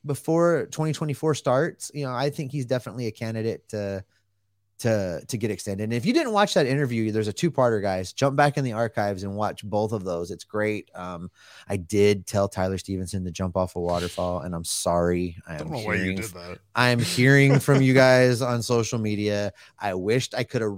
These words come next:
Speaker 1: reeled it back in as soon as I said it. I, I, I, it was Chad Dotson, Hunter Green vibes all over. I underst-, I know.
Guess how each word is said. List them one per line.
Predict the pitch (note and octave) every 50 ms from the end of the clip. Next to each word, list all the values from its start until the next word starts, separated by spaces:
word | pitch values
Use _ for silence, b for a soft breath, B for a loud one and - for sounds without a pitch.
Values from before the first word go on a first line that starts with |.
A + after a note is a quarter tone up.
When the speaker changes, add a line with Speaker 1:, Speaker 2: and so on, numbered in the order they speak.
| F2+ F2+
Speaker 1:
reeled | A#2+ A#2+ B2 B2 B2+ B2+
it | B2+ A#2 - -
back | B2 B2 B2 A#2+ - C3
in | B2 A#2 A2 A2 A2 A2 G#2+ _ _ _ F2
as | F2 E2+ -
soon | - - - - A#2 C3+
as | D#3+ E3 C#3+
I | E3 D#3+
said | C#3 - C#3 B2 A#2+
it. | B2 B2 A#2+ - _ _ b b b b b b b b _ -
I, | F#2+
I, | F2+ - -
I, | F2+ C#2 D#2+ F#2 G2 G2 F2+ F2 F#2+ F#2
it | F2+
was | F#2+ F#2+ - -
Chad | - - - - B2 B2+ C3+ C3 G#2+
Dotson, | A#2 A#2 A#2+ A#2+ - - A2+
Hunter | A2 G#2+ A#2+ B2 B2+ A#2+
Green | G2+ A2 A2 A2 A2 G#2+
vibes | G2+ G#2+ G#2 G2+ G#2 G#2 G2 G2+ -
all | - F#2 G#2 A2 A2
over. | G#2 G#2 F#2 F#2+ F#2+ F#2+ F#2+ -
I | F#2 F#2
underst-, | F#2 F#2+ G#2+ A2 A2 A#2+ A2+ - -
I | G2 G2 G2+
know. | G2+ G#2+ G#2+ G#2 G2+ F#2 E2+ D#2 D#2